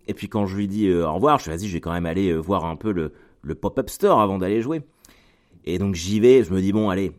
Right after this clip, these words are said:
je regarde, mais je n'achète rien. Bon, finalement, j'ai claqué cent vingt-cinq euros. <laughs> J'ai ramené des t-shirts à tout le monde, euh, pour les enfants, pour Elisabeth.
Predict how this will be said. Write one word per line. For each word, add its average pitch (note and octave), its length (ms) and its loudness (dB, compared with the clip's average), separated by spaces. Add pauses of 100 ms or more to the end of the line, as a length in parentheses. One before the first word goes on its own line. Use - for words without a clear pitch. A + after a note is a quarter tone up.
je F2 160 -10
regarde, G#2 560 2
mais F2+ 240 -2
je E2+ 140 -4
n'achète G#2 500 -4
rien. A#2+ 280 -2 (1400)
Bon, F#2+ 80 -4
finalement, F#2+ 320 0
j'ai E2+ 120 -6
claqué E2+ 300 -6
cent G2 200 -6
vingt-cinq F#2+ 400 -4
euros. F#2+ 220 0 (760)
<laughs> - 720 -20
J'ai F#2 120 -4
ramené F#2+ 340 -2
des F2+ 120 -4
t-shirts - 440 -6
à - 100 -12 (440)
tout G#2 140 0
le G2+ 80 2
monde, F#2+ 260 -2
euh, D#2+ 120 -4 (280)
pour F2+ 140 -2
les F2+ 140 0
enfants, F#2 360 -4
pour F2 200 -8
Elisabeth. F2 440 -4